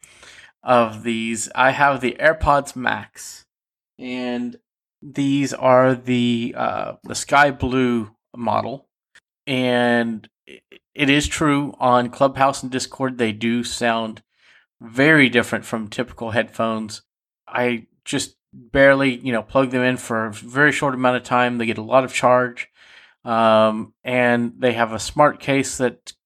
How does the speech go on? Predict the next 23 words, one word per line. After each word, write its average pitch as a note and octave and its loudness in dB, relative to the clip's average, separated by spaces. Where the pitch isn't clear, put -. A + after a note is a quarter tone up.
actually A3+ 0
growing B2+ 2
on F#2 -4
me. - -18
I A#2+ -6
don't A#2+ -6
mind B2 0
it G#2+ -10
as G#2 -12
much. - -10
Um, G#2+ 2
th-, C3 -12
they B2+ -4
have B2 2
very D#3+ 4
good D#3 -2
design B2+ 2
as A#2 -4
far B2+ 2
as A#2+ -2
how B2+ 4
they're A2+ -2
built, D#3+ 0